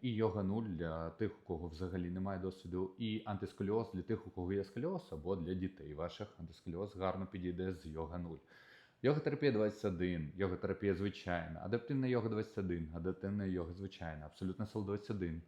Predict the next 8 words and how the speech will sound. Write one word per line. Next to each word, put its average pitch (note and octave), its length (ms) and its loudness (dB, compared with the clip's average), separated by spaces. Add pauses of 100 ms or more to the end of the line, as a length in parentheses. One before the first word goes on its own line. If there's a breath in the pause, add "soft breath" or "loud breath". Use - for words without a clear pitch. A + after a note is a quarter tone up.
(100)
абсолютна F#2+ 960 -4
сила A2 280 -2
звичайна. G#2 600 0 (580 loud breath)
Ще - 360 0
є E2 460 2 (500 loud breath)
додатково F2+ 800 4
загальне F2+ 460 4
здоров'я B2+ 680 2